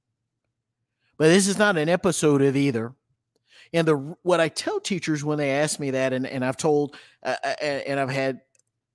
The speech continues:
other people in other positions, not just teachers,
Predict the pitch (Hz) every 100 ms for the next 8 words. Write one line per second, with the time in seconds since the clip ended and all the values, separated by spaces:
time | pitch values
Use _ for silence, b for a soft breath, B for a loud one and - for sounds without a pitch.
0 | - 233 226 180 170 156 151 143 160 165
1 | 143 120 117 120 110 113 151 202 165 -
2 | 185 - - -